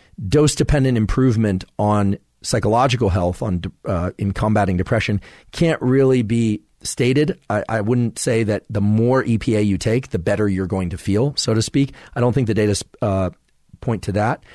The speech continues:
However, it does seem that if you take a gram, a thousand milligrams, or two thousand milligrams of E P A, there does seem to be some substantial relief for many people, I should emphasize many, not all, for many people in major depressive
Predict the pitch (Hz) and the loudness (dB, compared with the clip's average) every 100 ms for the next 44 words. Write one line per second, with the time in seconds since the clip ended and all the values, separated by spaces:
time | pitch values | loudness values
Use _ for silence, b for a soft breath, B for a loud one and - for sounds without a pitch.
0 | B - 139 180 156 113 98 156 - 151 | B 0 2 4 2 2 2 0 2 0
1 | 139 123 - 117 113 - 123 - - 95 | 2 0 -2 -4 -2 0 -2 -2 -8 -4
2 | 113 120 135 98 90 - 110 113 123 107 | 0 2 2 2 0 -2 0 2 2 2
3 | 92 98 92 95 104 95 - _ - 190 | 0 0 -2 -4 -4 -4 -8 _ -4 -2
4 | - 110 101 101 95 98 92 92 95 - | 0 0 0 0 0 0 -2 -2 -4 0
5 | 127 180 113 104 B B B B 117 135 | 2 4 4 0 B B B B 0 2
6 | 175 170 147 98 107 117 - 120 - 92 | 2 2 0 2 2 0 0 -2 -2 -4
7 | - 95 - 107 110 139 160 113 - b | -4 -4 -2 0 2 2 2 0 -4 b
8 | b b - 110 117 160 190 120 92 78 | b b -2 0 2 2 2 0 -2 -4
9 | 82 123 - _ _ _ _ - 98 90 | -4 -6 -8 _ _ _ _ -10 -8 -4
10 | 117 95 113 92 98 101 98 90 92 104 | -4 -2 -2 0 0 0 0 0 -2 -2
11 | 117 165 151 113 104 113 113 B B _ | 0 2 0 0 2 0 0 B B _
12 | - 123 120 110 - 110 110 95 101 90 | -2 0 2 0 -2 -2 -2 0 -2 -2
13 | - 92 - 87 - | -4 -6 -6 -10 -12